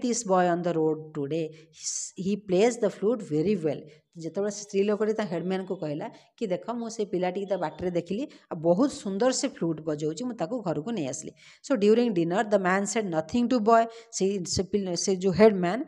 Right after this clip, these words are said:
ସେ ପିଲାଟିକି ଆଉ କିଛି କହିଲାନି। This made ସୁକୁମାର sad and uncomfortable। ମାନେ, ତାକୁ ଅସହଜ ଫିଲ୍ ହେଲା, ସେ ଆଉ ଯେମିତି କିଛି କହିଲାନି, ତାକୁ ବି ସେ ଭଲ ଲାଗିଲାନି।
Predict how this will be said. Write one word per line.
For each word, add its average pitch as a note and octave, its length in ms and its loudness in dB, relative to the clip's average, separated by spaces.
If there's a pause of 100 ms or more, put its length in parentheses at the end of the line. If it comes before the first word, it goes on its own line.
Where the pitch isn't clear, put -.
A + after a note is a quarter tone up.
(200)
ସେ - 120 -10
ପିଲାଟିକି F#3+ 360 4
ଆଉ G3 100 4
କିଛି G#3+ 300 0
କହିଲାନି। A#3 380 2 (300)
This F3+ 260 4
made A3+ 220 2
ସୁକୁମାର F3+ 480 -4
sad C3+ 460 -4 (280)
and A3 140 -2 (160)
uncomfortable। E3+ 1000 -4 (300)
ମାନେ, F3+ 180 -2
ତାକୁ A3+ 220 0 (120)
ଅସହଜ F3+ 460 -2 (220)
ଫିଲ୍ E3+ 200 -2
ହେଲା, D#3+ 200 -4 (240)
ସେ A#3 120 0
ଆଉ A#3 40 2
ଯେମିତି A#3+ 240 0
କିଛି A#3+ 260 -4
କହିଲାନି, B3 520 4 (280)
ତାକୁ F3 200 -2
ବି A3+ 120 0
ସେ A#3 120 0
ଭଲ A3 220 2
ଲାଗିଲାନି। B3+ 400 2